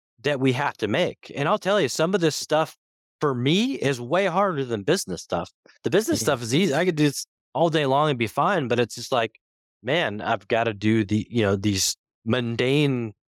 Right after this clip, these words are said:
Speaker 1: kind of things that I never had to do because I wasn't around to have to do it. And now
Speaker 2: Mm-hmm.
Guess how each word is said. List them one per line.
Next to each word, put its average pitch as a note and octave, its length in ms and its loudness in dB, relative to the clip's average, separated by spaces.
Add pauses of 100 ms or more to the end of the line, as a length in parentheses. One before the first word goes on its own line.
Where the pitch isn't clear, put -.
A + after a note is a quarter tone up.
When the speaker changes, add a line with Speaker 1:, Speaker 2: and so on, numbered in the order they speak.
(120)
Speaker 1:
kind C#3+ 120 -2
of A2 80 -4
things D#3 560 0
that A#2 400 0 (340)
I D#3+ 160 0
never D#3+ 440 0
had D#3+ 260 0
to E3+ 60 -6
do A#2+ 200 2
because C3 240 0
I - 40 4
wasn't E3+ 280 0
around E3 320 0
to D3 80 2
have D3 160 -2
to D#3+ 80 -6
do G3 200 0
it. C3+ 160 4
And A#2+ 120 -2
now D3+ 380 0
Speaker 2:
Mm-hmm. A2 420 2